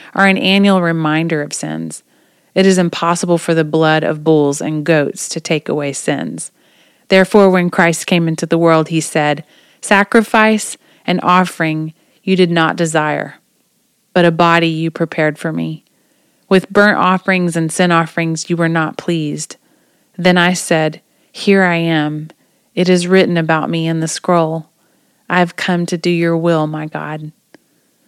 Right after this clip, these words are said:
The writer of Hebrews goes on here and sort of breaks apart what Christ said, explaining in verse eight.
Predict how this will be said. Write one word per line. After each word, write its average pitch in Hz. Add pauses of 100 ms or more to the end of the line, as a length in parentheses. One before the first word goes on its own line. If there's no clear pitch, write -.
(300)
The 185
writer 185
of 165
Hebrews 165
goes 160
on 156
here 165
and 160
sort 165
of 156
breaks 160
apart 175
what 165
Christ -
said, 185
explaining 175
in 156
verse 160
eight. 151